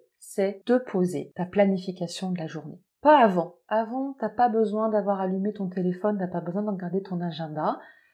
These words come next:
Mais là, donc tu vas le faire peut-être soit, euh, juste avant de partir, euh, de la maison, soit en arrivant au bureau, soit en t'installant dans ton bureau si t'es entrepreneur, tu travailles de chez toi.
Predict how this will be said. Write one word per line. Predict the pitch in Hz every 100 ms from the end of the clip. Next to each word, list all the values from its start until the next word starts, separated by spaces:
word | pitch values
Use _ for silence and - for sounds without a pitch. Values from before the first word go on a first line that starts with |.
| _ -
Mais | 175
là, | 175 214
donc | 302 220
tu | 175
vas | 170
le |
faire | - 180
peut-être | 180 180 175 175
soit, | - 214 220 214 _ -
euh, | 170 165
juste | 185 -
avant | 185 185
de | 185
partir, | 180 - - 208 208 190
euh, | 175 165 165
de | 156
la | 185 180
maison, | 170 170 226 240 240
soit | - 202
en | 185
arrivant | 180 175 180 165
au | 160
bureau, | 160 190 294 339 - _
soit | - - 196
en | 175
t'installant | - 208 214 208 190 196
dans | 170
ton | -
bureau | 160 170 240
si | 262 202
t'es | 156
entrepreneur, | - - - 160 160 196 - _ _ _
tu | -
travailles | 143 147 143
de |
chez | 143 -
toi. | - -